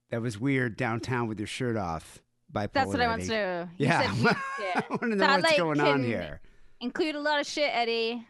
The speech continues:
Speaker 2: There's a lot of shit involved in weird shit.
Speaker 1: With a
Speaker 2: Tell
Speaker 1: guy
Speaker 2: us.
Speaker 1: like this, I would say, like, "Oh, okay, he was on a ton of meth or P C P or whatever and was
Speaker 2: Maybe,
Speaker 1: running around."
Speaker 2: yeah.
Speaker 1: But probably not. He's bipolar. He's mental.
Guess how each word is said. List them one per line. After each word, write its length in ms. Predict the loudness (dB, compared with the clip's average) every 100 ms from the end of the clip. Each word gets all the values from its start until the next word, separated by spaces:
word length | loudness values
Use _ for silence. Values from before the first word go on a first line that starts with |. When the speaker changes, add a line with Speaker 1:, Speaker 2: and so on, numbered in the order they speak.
| -20 _
Speaker 2:
There's 120 | -10
a 40 | -4
lot 160 | -2
of 60 | -2
shit 260 | -2 -2 -2
involved 360 | -4 -2 0 0
in 100 | -6
weird 240 | -8 -10 -10
shit. 240 | -10 -10 -2
Speaker 1:
With 200 | 2 2
a 40 |
Speaker 2:
Tell 60 | 4
Speaker 1:
guy 120 | 4
Speaker 2:
us. 60 | 4
Speaker 1:
like 240 | 2 0
this, 560 | 2 4 4 2 -4 -8 _ _
I 120 | 4
would 160 | 4 4
say, 180 | 2 2
like, 220 | 0 -2
"Oh, 260 | -2 0 0
okay, 280 | -2 -2 0
he 120 | 2
was 160 | 2 0
on 100 | -2
a 40 |
ton 200 | -2 0
of 80 | 2
meth 380 | 2 0 -2 -8
or 80 |
P 160 | -4 -4
C 140 | -4 -2
P 420 | 0 0 0 0
or 100 | 0
whatever 540 | 0 0 0 -2 -6 -12 -20 -20 -2
and 100 | 0
was 140 | 2
Speaker 2:
Maybe, 160 | 2 2
Speaker 1:
running 20 |
around." 180 | 4 2 0
Speaker 2:
yeah. 100 | -10 -6
Speaker 1:
But 140 | -6 0
probably 300 | 2 2 2
not. 400 | 2 2 -2 -6 -20 -20 -20 _ _ _
He's 300 | 0 0 0
bipolar. 960 | -2 0 0 2 2 4 2 2 0 -4 _
He's 300 | -2 -2 0
mental. 640 | 0 0 0 -2 -2 -6